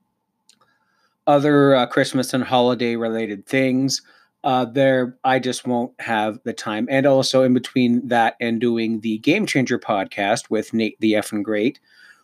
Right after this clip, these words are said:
whom you can follow at Real Effin' Game. Uh, we are, we upload Sundays on Wrestle Addict Radio,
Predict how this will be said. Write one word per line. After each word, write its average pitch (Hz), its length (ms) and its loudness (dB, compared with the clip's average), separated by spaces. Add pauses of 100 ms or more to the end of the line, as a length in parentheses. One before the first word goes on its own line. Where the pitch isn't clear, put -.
whom 220 240 6
you 175 100 4
can 147 160 2
follow 120 400 4
at 120 220 2
Real 104 460 -2
Effin' 101 340 -4
Game. 120 400 0 (420)
Uh, 117 360 0 (180)
we 180 240 0
are, 151 340 2
we 170 140 -2
upload 135 460 2
Sundays 120 580 2
on 110 200 -4
Wrestle 107 340 -8
Addict 101 280 -6
Radio, 117 540 0